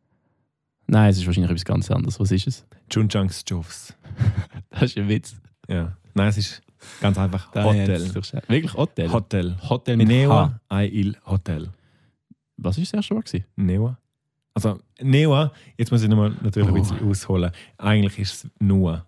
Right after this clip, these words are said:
Speaker 2: wie du jetzt vorher das
Speaker 1: Ja,
Speaker 2: schon
Speaker 1: ja.
Speaker 2: gesagt
Speaker 1: Nua,
Speaker 2: hast.
Speaker 1: eben.
Speaker 2: Nua.
Speaker 1: Nua,
Speaker 2: Man schreibt
Speaker 1: Fagadi.
Speaker 2: N U A, Nua, aber ich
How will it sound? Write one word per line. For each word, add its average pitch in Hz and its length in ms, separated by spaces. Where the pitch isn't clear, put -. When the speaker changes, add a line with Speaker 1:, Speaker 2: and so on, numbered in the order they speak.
Speaker 2:
wie 101 160
du 98 80
jetzt 98 160
vorher 90 180
das 90 140
Speaker 1:
Ja, 95 60
Speaker 2:
schon 101 100
Speaker 1:
ja. 98 60
Speaker 2:
gesagt 92 260
Speaker 1:
Nua, 113 400
Speaker 2:
hast. 107 80
Speaker 1:
eben. 120 100
Speaker 2:
Nua. 139 260
Speaker 1:
Nua, 104 260
Speaker 2:
Man 110 80
schreibt 98 160
Speaker 1:
Fagadi. 127 40
Speaker 2:
N 117 260
U 104 200
A, 127 360
Nua, 113 500
aber 90 320
ich 131 280